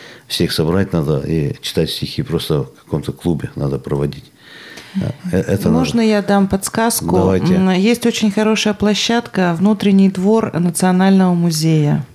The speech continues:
Speaker 1: А, ну это знаем, да, знаем, да.
Speaker 2: Очень хорошая площадка, то есть мы ее пробовали прошлый, позапрошлый год, как раз там были концертные номера, и там пробовали как раз молодые литераторы читать свои,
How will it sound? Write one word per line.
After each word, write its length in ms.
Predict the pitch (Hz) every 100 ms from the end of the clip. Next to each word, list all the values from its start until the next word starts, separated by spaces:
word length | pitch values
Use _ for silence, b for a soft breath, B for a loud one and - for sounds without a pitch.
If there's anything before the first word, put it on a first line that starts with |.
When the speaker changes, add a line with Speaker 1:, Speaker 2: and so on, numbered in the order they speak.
| _ _ _ -
Speaker 1:
А, 220 | 98 92
ну 220 | 87 98 98
это 180 | 110 101
знаем, 380 | 92 101 117
да, 260 | 92 107 107
знаем, 320 | 92 107 104
да. 80 | 98
Speaker 2:
Очень 280 | 233 - 220
хорошая 420 | 214 208 196 202
площадка, 640 | 196 202 202 247 254 -
то 140 | 196 196
есть 160 | 190 -
мы 80 | 208
ее 320 | 208 196 196
пробовали 800 | 190 196 185 185 180 175 170 170 165
прошлый, 320 | 196 202 196
позапрошлый 640 | 190 185 180 185 180 - 196
год, 300 | 214 254 -
как 240 | - 190
раз 160 | 185 185
там 240 | 175 175
были 380 | 175 175 170 165 160
концертные 480 | 170 190 190 190
номера, 440 | 185 190 208 247 254
и 160 | -
там 280 | 185 208 214
пробовали 460 | 196 202 190 180 180
как 240 | 170 165
раз 180 | 185 185 B B B B
молодые 640 | 202 220 233 240 208 214 202
литераторы 680 | 190 190 202 247 302 233 214
читать 440 | 214 190 226 240
свои, 460 | - 190 196 233